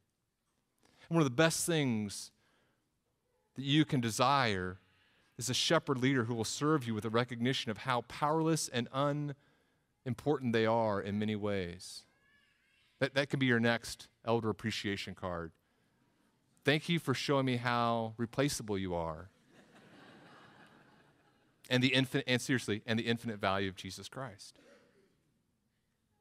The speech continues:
Number four, faithful service is with tears.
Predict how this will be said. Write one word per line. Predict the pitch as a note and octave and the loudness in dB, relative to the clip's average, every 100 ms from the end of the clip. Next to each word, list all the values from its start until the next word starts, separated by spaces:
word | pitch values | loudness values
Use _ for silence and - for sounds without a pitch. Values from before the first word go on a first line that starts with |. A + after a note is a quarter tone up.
| _ _ _ _ _ _ _ _ _ - | _ _ _ _ _ _ _ _ _ -4
Number | C3 | -4
four, | - C#3 C#3+ A2+ G#2 A#2+ - _ _ _ _ _ - | -2 2 6 6 4 0 -10 _ _ _ _ _ -20
faithful | B2 B2+ C#3 - A#2+ | 0 2 2 0 -8
service | - B2 B2 G#2+ G2+ - - - _ _ _ _ _ | -2 2 4 2 -4 -6 -12 -14 _ _ _ _ _
is | - G#2+ | -14 -14
with | G2+ | -10
tears. | - C3+ A#2 F#2 E2+ D#2+ - - | -6 -2 0 -2 -6 -12 -16 -18